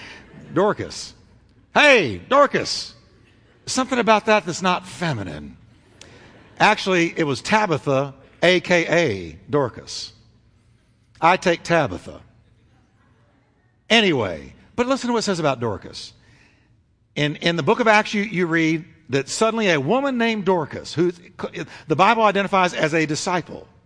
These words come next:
a woman named Dorcas gets sick and dies. And when she gets sick and dies, they run and they tell Simon Peter. He's off somewhere and he comes. And when he gets there,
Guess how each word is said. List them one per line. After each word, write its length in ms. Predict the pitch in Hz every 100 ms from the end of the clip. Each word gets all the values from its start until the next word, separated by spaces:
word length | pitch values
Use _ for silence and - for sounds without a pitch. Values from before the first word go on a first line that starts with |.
| _ _ _ _ _ _ _ - - -
a 60 | 143
woman 280 | 214 277
named 220 | 254 233 214
Dorcas 560 | 220 214 160 156 - - _ -
gets 200 | 127 -
sick 400 | - 196 202 -
and 220 | 139 131
dies. 760 | 131 117 85 71 73 71 - - _ - _ _ _ _ _ _ _ _ _
And 120 | - 190
when 120 | 202
she 160 | -
gets 160 | 208 185
sick 220 | - 277
and 120 | 214
dies, 500 | 170 170 135 120 139 - - _
they 120 | 139
run 200 | 139 196
and 100 | 220
they 80 | 190
tell 180 | - 185
Simon 380 | 156 170 151 147
Peter. 320 | 151 110 90 -
He's 160 | 135 170
off 220 | 156 156
somewhere 440 | - 156 147 147 127
and 140 | 104 - - -
he 140 | - 185
comes. 720 | - 156 180 65 73 - - - _ _ _
And 120 | 135 123
when 80 |
he 80 | 160
gets 240 | 151 135 -
there, 400 | 82 67 64